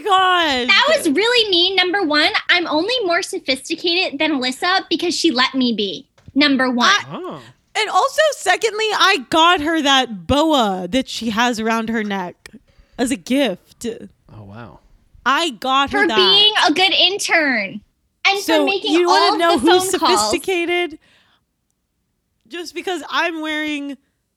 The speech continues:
Speaker 1: this dog shirt doesn't mean I don't have class.
Speaker 3: Mm.
Speaker 1: Okay, Ben, can we do the skit, please? Because I think that'll explain a lot.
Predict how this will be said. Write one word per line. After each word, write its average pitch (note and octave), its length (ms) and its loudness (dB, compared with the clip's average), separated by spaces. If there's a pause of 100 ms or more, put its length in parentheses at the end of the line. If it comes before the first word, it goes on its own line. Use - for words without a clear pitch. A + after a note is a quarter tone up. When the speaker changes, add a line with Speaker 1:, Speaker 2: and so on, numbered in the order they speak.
(460)
Speaker 1:
this B3 220 -6
dog C#4+ 720 -10
shirt C4 640 -16 (640)
doesn't E4 320 -6
mean F#4+ 160 -2
I F4 80 -2
don't F4 160 -2
have E4+ 260 -4
class. D#4+ 960 -10 (1800)
Speaker 3:
Mm. C#3+ 300 -8
Speaker 1:
Okay, A#3+ 400 -2 (480)
Ben, D#4 460 -2 (260)
can D#4+ 140 -2
we F#4+ 120 2
do F#4+ 140 2
the D#4 80 -2
skit, - 320 -6
please? A#3 540 -4
Because A#3+ 360 -2
I B3 180 -4
think C4 240 -4
that'll G#3+ 280 0
explain G3+ 540 -6
a F#3+ 100 -8
lot. F3 400 -6